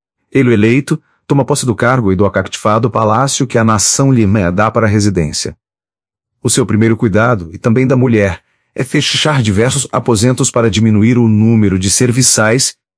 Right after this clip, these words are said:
de modo a fazer economias na verba de representação. O cargo dá-lhe certos incômodos, mas muitas vantagens. Não paga selo nas cartas, não paga bonde, trem, nem teatros, onde continua a quase não ir.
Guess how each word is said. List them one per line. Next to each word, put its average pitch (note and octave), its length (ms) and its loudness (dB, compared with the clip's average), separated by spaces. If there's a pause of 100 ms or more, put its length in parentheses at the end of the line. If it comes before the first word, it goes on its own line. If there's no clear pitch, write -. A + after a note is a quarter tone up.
de A2+ 140 0
modo C3 260 4
a A#2 60 2
fazer A2+ 320 2
economias B2 640 2
na B2 120 4
verba A#2+ 440 2
de A#2 120 0
representação. A#2 920 0 (600)
O C3 80 2
cargo D3+ 300 0
dá-lhe B2+ 240 4
certos B2 440 0
incômodos, F2+ 680 0 (120)
mas A2 220 0
muitas D#3 260 2
vantagens. G2+ 760 0 (400)
Não D3 160 2
paga C3+ 240 0
selo A#2+ 280 2
nas G2+ 220 2
cartas, E2+ 500 -4
não B2 200 2
paga G#2+ 240 0
bonde, G2+ 440 0 (280)
trem, C#3 280 2
nem C#3 280 2
teatros, C3+ 560 -2
onde B2 200 0
continua C3 520 2
a G#2 40 -4
quase A#2+ 320 2
não A#2 200 4
ir. E2+ 220 -2